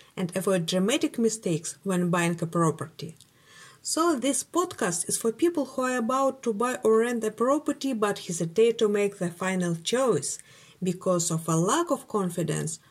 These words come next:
or a fear to miss hidden dangers.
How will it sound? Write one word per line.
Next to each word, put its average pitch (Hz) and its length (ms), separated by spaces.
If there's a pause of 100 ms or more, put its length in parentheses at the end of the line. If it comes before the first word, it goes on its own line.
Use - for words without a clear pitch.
(140)
or 190 160
a 175 80
fear 226 420
to 214 180
miss 180 340 (120)
hidden 165 380
dangers. 151 580